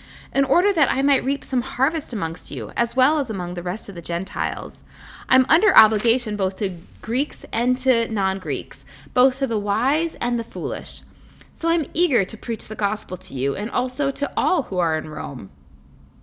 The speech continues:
For I am not ashamed of the gospel, for it is the power of God for salvation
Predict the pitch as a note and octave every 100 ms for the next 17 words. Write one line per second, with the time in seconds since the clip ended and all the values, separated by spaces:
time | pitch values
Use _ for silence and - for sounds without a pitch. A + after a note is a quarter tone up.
0 | - - - - - - D4+ F4 F#4 D4+
1 | D4+ F4 E4+ D#4 - D4 D4+ D4+ C4 A#3
2 | E3+ E3+ - A#2+ F2+ - - - - D4
3 | D4 C4 C4+ - - D4+ D#4 D4+ D4+ -
4 | A#3 F#3+ F3 F3 F#3 G#3 F#3+ G3 G3 G3+
5 | F#3+ - -